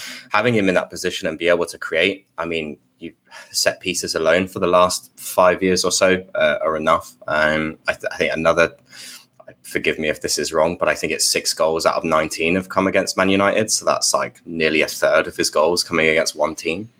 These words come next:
Um, just loves it. So, um, yeah, it, an amazing signing.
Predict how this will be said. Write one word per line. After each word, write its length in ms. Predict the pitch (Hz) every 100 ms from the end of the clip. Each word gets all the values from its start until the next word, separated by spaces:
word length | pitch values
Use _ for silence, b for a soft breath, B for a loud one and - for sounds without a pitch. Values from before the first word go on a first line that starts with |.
| -
Um, 480 | 76 73 71 69 - B B B B _
just 220 | - -
loves 220 | 82 82
it. 160 | - - _
So, 320 | - 82 76 - - -
um, 520 | 73 76 76 76 76 _ _ -
yeah, 260 | 82 78 -
it, 240 | 82 - B B B B B B B B -
an 100 | 110
amazing 340 | 113 113 107 98
signing. 540 | - 92 95 95 92